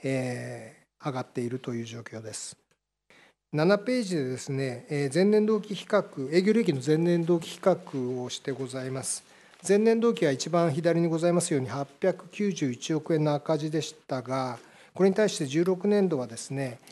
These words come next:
一つは先ほど申し上げた、えー、東芝テックの子会社の減損、約七百億円ございましたけれども、これがなくなった、えー、ことが一つあります。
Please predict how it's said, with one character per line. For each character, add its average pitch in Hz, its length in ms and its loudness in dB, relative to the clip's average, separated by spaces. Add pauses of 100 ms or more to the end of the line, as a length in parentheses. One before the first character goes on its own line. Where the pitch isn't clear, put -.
(100)
一 233 180 0
つ 196 120 -4
は 139 280 -2
先 170 180 -4
ほ 175 80 0
ど 180 80 0
申 175 140 4
し 180 120 2
上 175 60 6
げ 156 80 0
た、 123 340 -6 (240)
え 139 140 -2
ー、 - 20 -4
東 170 200 2
芝 180 160 2
テ 185 140 0
ッ 185 120 -6
ク 160 100 -2
の 123 320 -4 (200)
子 - 120 -2
会 190 120 8
社 147 120 2
の 117 80 -2
減 135 220 -4
損、 127 380 -8 (280)
約 170 200 2
七 143 180 4
百 170 240 2
億 175 220 -4
円 127 100 -2
ご 123 100 -12
ざ 135 120 -4
い 135 40 -4
ま 139 100 -6
し - 60 -10
た 135 80 -14
け 120 100 -10
れ 113 60 -12
ど 131 100 -10
も、 139 120 -4
こ - 100 -2
れ 180 60 4
が 170 100 2
な 156 180 2
く - 120 -6
な 156 160 2
っ 147 60 -8 (240)
た、 147 260 -4 (320)
え 139 280 -2
ー、 - 20 -8
こ 151 140 -10
と 147 120 -6
が 127 100 -6
一 - 200 -6
つ - 120 -8
あ 117 60 -6
り 113 80 -8
ま 120 120 -10
す。 - 180 -8